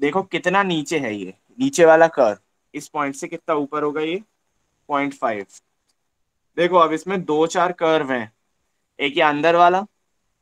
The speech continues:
एक ये eyelashes वालों के लिए और एक ये नीचे वाला, तीन curve हैं। तो तुम, मैंने सबसे अंदर वाला लिया है जिसे iris touch कर रही है, ये वाला, ठीक है। तो तुम्हें भी उस हिसाब से लेना है measurement, Confuse मत हो जाना बाद में कि मैंने किस चीज के लिए थे।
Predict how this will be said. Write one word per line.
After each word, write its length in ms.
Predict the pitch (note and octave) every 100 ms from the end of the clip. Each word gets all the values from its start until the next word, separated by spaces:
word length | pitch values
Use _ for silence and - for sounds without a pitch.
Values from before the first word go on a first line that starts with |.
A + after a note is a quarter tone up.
| _ -
एक 140 | D3
ये 60 | D#3
eyelashes 560 | C3 C3 C#3 C#3 D#3
वालों 240 | D#3 D#3 D#3+
के 80 | E3+
लिए 100 | F3+
और 140 | E3
एक 160 | D#3+ E3
ये 80 | E3
नीचे 360 | D#3 C3+ D#3
वाला, 300 | C3 A2 G2+ G2+ _ _ _ _ -
तीन 180 | D#3 D3
curve 320 | C#3+ B2+ G#2+
हैं। 120 | G2+ _ _ _ -
तो 60 | -
तुम, 200 | D#3+ D3
मैंने 280 | C#3+ D3 F3+
सबसे 240 | F#3 F3+
अंदर 340 | F3 D#3 E3+ E3+
वाला 220 | D#3+ D#3+
लिया 200 | D#3 E3
है 60 |
जिसे 240 | G3 F#3+ F#3+
iris 360 | C#3+ C3+ D#3+ -
touch 200 | D3 -
कर 180 | C3 A2
रही 160 | G#2+
है, 60 | A2
ये 160 | A#2 C3+
वाला, 280 | A2+ G2 F2+ _ _ _ _ _ _ _ _ _ _ _ _ _ _ _ _ -
ठीक 140 | D3
है। 60 | G3
तो 80 | F#3
तुम्हें 280 | F3 D#3+ E3+
भी 120 | F#3+
उस 100 | F#3
हिसाब 280 | F3+ E3+ E3
से 140 | F#3
लेना 240 | D#3 C3+ C3
है 60 |
measurement, 460 | B2 A#2 B2 A#2+ A#2
Confuse 380 | C3 C3 E3+ E3+
मत 160 | F3 F3
हो 100 | F3+
जाना 220 | F3 F#3
बाद 260 | D#3 C3+ B2
में 140 | A#2+
कि 120 | C3+
मैंने 240 | B2+ B2+ C#3
किस 220 | C#3+ C3+
चीज 180 | C3+ C3+
के 100 | B2+
लिए 240 | A#2 G#2+
थे। 180 | G2+ G2